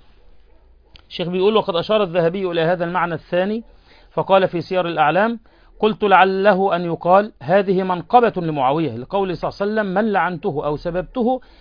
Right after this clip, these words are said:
فاجعل ذلك له زكاة ورحمة". قال الإمام الأجري: "معاوية رضي الله عنه كاتب"، احفظوا يا جماعة هذا الكلام، لأن معاوية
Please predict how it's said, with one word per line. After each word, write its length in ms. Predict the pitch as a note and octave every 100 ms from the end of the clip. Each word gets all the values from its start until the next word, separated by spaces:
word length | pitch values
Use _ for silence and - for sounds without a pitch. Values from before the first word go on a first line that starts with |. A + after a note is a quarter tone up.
| _ _
فاجعل 640 | A3 A#3+ F3+ D#3 D#3+ C#3+
ذلك 720 | E3+ G#3+ A3 G#3 A3+ A#3 - -
له 400 | E3+ F#3+ F#3+ E3
زكاة 640 | D#3+ - G3+ F#3 G#3 F#3
ورحمة". 480 | E3 E3 - E3 - - -
قال 180 | F3+
الإمام 340 | E3+ E3+ G3 F#3+
الأجري: 600 | E3 D3+ E3+ F3 A#3+ A3 _ _ - - -
"معاوية 440 | D#3+ E3+ F3+ A3+
رضي 220 | G3 E3+ F3+
الله 240 | F#3+ F#3+
عنه 400 | G3 G#3 A3+ - -
كاتب"، 500 | F#3+ A3 A3 B3 G#3+ _ -
احفظوا 340 | - G#3 G3+ F#3
يا 40 |
جماعة 240 | D#3+ F3
هذا 180 | E3+ F3
الكلام، 440 | D3+ D3+ F3+ D3 A2 -
لأن 1160 | B2+ C3+ C3 C3 B2+ B2 C3+ B2+ B2+ B2+ B2+
معاوية 480 | C3 C3+ D3 F#3 F#3